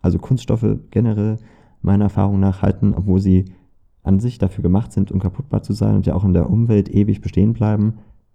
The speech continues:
halten einfach nicht lang. Die reiben sich irgendwie immer so schnell auf und dann sind sie kaputt. Also merke ich auch ganz oft bei meinen Turnschuhen. Deshalb, also wenn es da, ich greife deshalb ja auch zu Lederschuhen und wenn es dann noch die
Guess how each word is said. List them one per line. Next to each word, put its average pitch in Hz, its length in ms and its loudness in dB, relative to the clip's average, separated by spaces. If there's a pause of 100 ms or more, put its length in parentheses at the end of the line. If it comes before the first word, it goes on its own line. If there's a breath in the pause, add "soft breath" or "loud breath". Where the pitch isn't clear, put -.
(280)
halten - 320 -2
einfach 80 300 -2
nicht 95 180 -2
lang. 92 320 0 (440)
Die 95 80 -4
reiben 95 240 2
sich 107 160 -2
irgendwie 95 260 2
immer 92 140 4
so 95 100 0
schnell 101 180 0
auf 98 280 -2
und 104 80 2
dann 107 260 -2 (220)
sind 110 180 -4
sie - 60 -8
kaputt. - 400 -6 (320)
Also 90 160 2
merke 92 140 4
ich - 120 -6
auch - 80 -12
ganz 92 160 -2
oft 95 140 -6
bei 92 80 2
meinen 90 180 4
Turnschuhen. 101 680 0 (1900)
Deshalb, 98 300 -4 (100)
also 92 220 0
wenn 95 280 0
es - 160 -10
da, 92 400 0 (140)
ich - 140 -16
greife 98 180 -2
deshalb 98 220 -6
ja - 60 -4
auch - 80 -6
zu - 120 -8
Lederschuhen 120 460 -2
und 92 60 -2
wenn 87 100 0
es 92 100 -2
dann 98 180 2
noch 107 160 -2
die 95 240 0